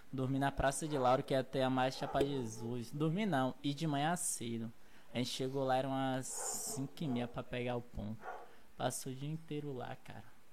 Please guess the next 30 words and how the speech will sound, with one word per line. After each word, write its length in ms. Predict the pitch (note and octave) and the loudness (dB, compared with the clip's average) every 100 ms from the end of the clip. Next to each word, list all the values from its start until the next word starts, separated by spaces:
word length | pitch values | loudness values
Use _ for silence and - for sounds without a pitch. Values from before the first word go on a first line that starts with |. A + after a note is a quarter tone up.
| - | 2
pra 120 | A#2+ | 2
montar 380 | B2+ A#2+ - A#2+ | 4 -2 -2 -2
a 40 | |
barraca. 520 | B2 A#2 A2+ A2+ B2+ | -2 -2 2 2 4
A 20 | B2+ | 2
gente 180 | C#3 | 0
pegou 280 | - C#3+ C#3+ | 0 0 2
dois 260 | C#3+ F#3+ - | 2 2 2
pontos, 380 | - C#3 C3+ E3 | 0 0 0 -2
um 40 | |
ficou 300 | - F3+ E3 | -4 -4 0
em 80 | E3 | 0
um 60 | |
lugar, 260 | D#3 C#3 C3 | 0 0 0
outro 160 | C3+ - | -2 -6
ficou. 460 | C3 - A2+ A#2 - - - B2+ | -10 -10 -8 -8 -10 -14 -8 -2
Ele 220 | C3 C3 | 2 4
levou 300 | C3 A#2 C3+ | 2 2 0
o 20 | |
almoço 340 | D3+ C3+ C3+ | 2 -2 -4
pra 240 | - B2+ A#2 | -4 -2 -2
gente, 500 | - A2+ A2+ A#2 - - - - | -2 -8 -6 -8 -12 -14 -14 -4
pra 80 | E3+ | 0
arrecadar 440 | G3+ G#3 F#3 F3+ | 0 0 0 0
dinheiro 260 | E3+ D3+ D3 | 2 2 2
pra 140 | D#3 | 0
fazer 320 | D3 C#3 C3 C3 | -2 -2 -2 -2
a 60 | |
festa, 520 | C3 - A#2 A#2+ - | -2 -4 -2 -2 -2
velho. 160 | A2 G2 | -8 -8